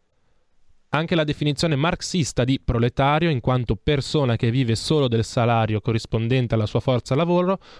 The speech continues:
può andare in pensione. Infatti, gli unici che riceveranno l'assegno unico in automatico sono i seicentoventiquattromila nuclei familiari che percepiscono il reddito di cittadinanza, ovvero coloro che non costituiscono affatto forza lavoro.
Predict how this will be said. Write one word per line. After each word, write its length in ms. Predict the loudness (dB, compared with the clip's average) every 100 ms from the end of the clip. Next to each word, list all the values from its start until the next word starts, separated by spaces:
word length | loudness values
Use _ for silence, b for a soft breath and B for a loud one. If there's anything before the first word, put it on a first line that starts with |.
| -2
può 100 | 0
andare 300 | 2 0 0
in 80 |
pensione. 560 | 0 -2 -2 -4 -4 -12 -16 B B
Infatti, 720 | -2 -2 0 -4 -4 -2 -4 -2
gli 140 | 0
unici 320 | 2 2 0
che 100 | 0
riceveranno 600 | 0 -2 -2 0 0 0
l'assegno 460 | 0 0 0 0 2
unico 260 | 2 2 2
in 80 |
automatico 580 | 0 0 0 0 0 -2
sono 240 | 0 0 0
i 80 |
seicentoventiquattromila 1500 | 0 0 0 -2 -2 0 0 0 0 0 0 -2 0 2 2
nuclei 420 | 2 2 2 0
familiari 640 | 0 0 2 2 2 0 -2 B B
che 140 | -4 -2
percepiscono 680 | -2 -2 0 0 -2 0
il 60 | 0
reddito 380 | 0 -2 -2 -2
di 100 | -4
cittadinanza, 720 | -2 0 2 0 -4 -8 -8 b b b
ovvero 520 | 0 0 2 2 2 0
coloro 420 | 2 2 2 0
che 100 | 0
non 180 | -2 -2
costituiscono 680 | -2 0 0 0 0 0 -2
affatto 580 | -2 0 0 -2 -4 -4
forza 500 | -2 0 0 -2 -2
lavoro. 480 | 0 0 0 -2 -4